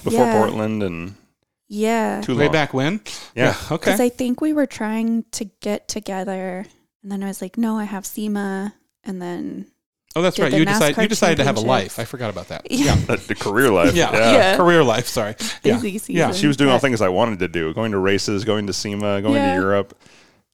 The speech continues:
Speaker 1: Yeah.
Speaker 2: Yeah, it was good. It was a good time. But yeah, yeah, so sema and nascar championships, Italy, France, Belgium, signed up for the Rebelle Rally.
Speaker 1: Yeah, that's right.
Speaker 2: Yeah. So a lot of things have changed.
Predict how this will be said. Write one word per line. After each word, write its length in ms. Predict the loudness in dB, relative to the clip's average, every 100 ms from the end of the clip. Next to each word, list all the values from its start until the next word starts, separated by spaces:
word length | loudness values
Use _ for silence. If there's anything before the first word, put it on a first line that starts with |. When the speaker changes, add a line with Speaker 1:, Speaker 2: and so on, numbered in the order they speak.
| _ _
Speaker 1:
Yeah. 120 | -12 -8
Speaker 2:
Yeah, 160 | -6 -6
it 20 |
was 140 | -8
good. 420 | -8 -8 -8 -8 -12
It 40 | _ _
was 140 | -20 -18
a 40 |
good 160 | -14 -12
time. 360 | -12 -10 -10 -12 -10
But 160 | -8
yeah, 360 | -4 -4 -4 -8 _
yeah, 200 | -6 -6
so 180 | -4 -8
sema 380 | -6 -6 -4 -4
and 180 | -4 -6
nascar 360 | -8 -8 -10 -8
championships, 1080 | -8 -8 -8 -8 -8 -8 -8 -10 -16 -18 _ _ _ _ _ _ _ -10
Italy, 720 | -6 -4 -4 -4 -4 -6 -10 _ _ _ _
France, 720 | -10 -8 -6 -8 -12 -18 -20 _ -12
Belgium, 680 | -10 -8 -8 -6 -8 -10 -14 _ _ _ _ _ _ _ _ -10
signed 260 | -6 -4
up 80 | -4
for 160 | -4 -4
the 80 |
Rebelle 400 | -4 -6 -6 -6
Rally. 520 | -8 -8 -8 -8 -8 -12 _ _ -8
Speaker 1:
Yeah, 240 | -2 -2
that's 200 | -2 -4
right. 260 | -4 -4 -4 -8
Speaker 2:
Yeah. 500 | -2 0 0 -2 -8 _ _
So 220 | -8 -8
a 40 | -4
lot 260 | -4 -2
of 80 | -2
things 300 | -4 -8 -8
have 160 | -12 -12
changed. 600 | -10 -8 -8 -10 -12